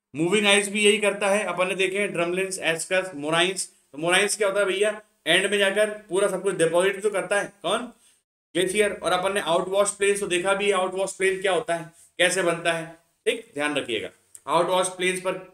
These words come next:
cattle lakes अपन ने देखे हैं, तो पूरी चीजें मैंने आपको detail में clear की हैं, तो please ध्यान रखिएगा, जरूर देखिएगा उस lecture को, ठीक है। तो moving ice and tectonic activities से ही बनते हैं ना।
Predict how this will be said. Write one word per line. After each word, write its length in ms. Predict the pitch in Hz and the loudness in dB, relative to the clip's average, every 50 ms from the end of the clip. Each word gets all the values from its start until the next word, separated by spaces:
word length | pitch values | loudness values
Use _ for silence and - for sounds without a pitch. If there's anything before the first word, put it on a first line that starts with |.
| _ - | _ -2
cattle 200 | 175 170 170 185 | -2 0 0 0
lakes 340 | 180 175 180 180 170 175 185 | 2 2 2 2 2 0 -2
अपन 200 | 170 165 170 170 | -4 -4 -4 -2
ने 60 | 170 | -2
देखे 200 | 170 165 160 165 | -2 -4 -4 -6
हैं, 240 | 165 165 160 156 - - - _ _ - | -6 -8 -8 -12 -16 -20 -20 _ _ -20
तो 40 | 156 | -18
पूरी 300 | 156 - 202 214 226 226 | -12 -8 -2 0 0 0
चीजें 260 | 226 208 196 190 214 208 | 0 -2 -2 -2 0 0
मैंने 160 | 202 202 202 | 2 0 0
आपको 320 | 196 196 196 196 208 202 | 0 -2 -2 0 -2 -2
detail 440 | 185 - 151 170 175 175 185 190 190 | -2 -2 -2 -2 0 0 0 -2 -2
में 120 | 185 - | -4 -8
clear 280 | 175 175 185 190 185 - | -6 -4 -2 -2 -2 -2
की 140 | 170 185 180 | -4 -4 -4
हैं, 220 | 175 190 196 190 | -2 -2 -4 -4
तो 80 | - 180 | -6 -8
please 380 | - - 190 196 165 156 - - - _ _ _ _ _ _ _ _ _ _ - | -8 -4 -4 -4 -4 -6 -8 -12 -16 _ _ _ _ _ _ _ _ _ _ 0
ध्यान 200 | 151 165 175 180 180 | 2 2 2 2 0
रखिएगा, 360 | 175 190 185 185 202 214 220 214 214 - - - _ _ _ _ _ _ _ _ _ _ _ _ _ _ _ _ _ _ - | -2 0 0 2 2 2 2 0 -4 -10 -16 -20 _ _ _ _ _ _ _ _ _ _ _ _ _ _ _ _ _ _ 0
जरूर 220 | 156 170 175 170 | 2 2 2 2
देखिएगा 420 | 151 151 139 127 139 131 123 117 - - _ _ _ _ _ _ _ _ _ - | 2 0 -2 0 0 -2 -2 -2 -6 -8 _ _ _ _ _ _ _ _ _ -10
उस 180 | 117 - - | -8 -6 -4
lecture 280 | 131 120 117 - 113 101 | -4 -6 -6 -6 -8 -8
को, 100 | 92 95 | -10 -10
ठीक 200 | - - 214 226 | -8 -4 -2 -2
है। 60 | 233 - | -2 -2
तो 80 | - | -2
moving 300 | 160 170 175 180 185 180 | 0 0 0 2 2 2
ice 180 | 185 185 190 185 | 2 2 2 0
and 120 | 190 190 185 | -2 -4 -2
tectonic 420 | 185 175 170 170 180 175 180 175 | -2 -2 -2 0 -2 -2 -2 -2
activities 380 | 170 160 165 165 156 151 156 151 | -4 -4 -4 -4 -2 -2 -2 -2
से 140 | 151 147 | -2 -2
ही 60 | 135 127 | -4 -4
बनते 280 | 110 107 98 - 104 | -6 -8 -10 -10 -8
हैं 80 | 110 151 | -6 -6
ना। 80 | - | -6